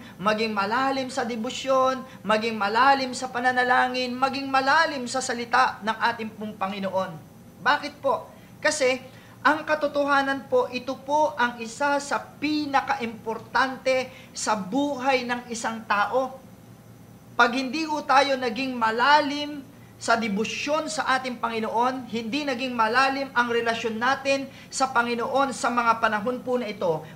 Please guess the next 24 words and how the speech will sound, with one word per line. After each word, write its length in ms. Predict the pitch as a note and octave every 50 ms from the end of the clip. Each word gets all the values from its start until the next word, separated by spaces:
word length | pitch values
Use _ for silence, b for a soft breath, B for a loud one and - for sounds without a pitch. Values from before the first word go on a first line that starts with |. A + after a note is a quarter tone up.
| B
madali 400 | E3 F#3 G3+ G3 G3+ G3+ G3+ G3+
ho 160 | G3 G3 G#3+ G#3+
tayong 400 | G#3+ - G3+ G#3 G#3+ G#3 F#3 F3
bumagsak 720 | F3+ F#3 F#3+ F#3+ F3+ - - - A3 A3+ A3+ - - -
pagdating 400 | F#3 E3+ E3 F3+ - G#3+ G#3 G#3 F#3+ F3+
ng 80 | F3
pagsubok. 520 | - F3 D#3+ - - F3 F3 E3+ - - - - - - - - B B B B B B B
Madali 480 | F3 G3+ A3+ A3 A#3 A#3 A#3 A#3 A#3
ho 120 | A3 A#3 B3
tayong 400 | A#3+ - A3 G#3 G#3+ B3 C4 B3+
matakot. 640 | A#3+ A3+ A3 - A3 A3+ A#3+ A#3+ C#4 C#4 C#4 C#4 - - - - - - - - - - - - - - - - -
Madali 400 | G3 A#3+ A#3+ A3 B3 B3 B3 B3
ho 160 | A#3+ B3+ B3+
tayong 400 | B3+ - A3+ A#3+ C4 C4+ C4 B3 B3+ C4
iligaw. 640 | B3 A#3+ A#3+ G3 A#3+ C4+ C#4+ D4 C#4+ C4+ B3 G#3+ F3 - B B B B B B
Madali 460 | F3 G#3+ A#3+ A#3 A3+ B3+ B3+ C4+ C4
ho 100 | C4 C4+ B3+
tayong 320 | B3+ A#3+ A#3+ B3 A#3+ A#3+
magkasala 880 | A#3+ A3+ G3 G3 - G#3+ G3+ G3 - - C4+ C4+ C4+ C4+ C4+ C4+ - -
at 160 | A#3 A3+ -
madali 400 | G#3+ G#3+ G3+ G#3+ G#3 G#3+ G#3+ G#3+
tayong 400 | - - A#3 A#3 A3+ A3+ A3 G3+
malayo 720 | F#3 E3+ E3 F#3+ G#3+ B3 B3 B3 A#3 A#3 A#3 A#3 A3+ A3+ -
sa 160 | - -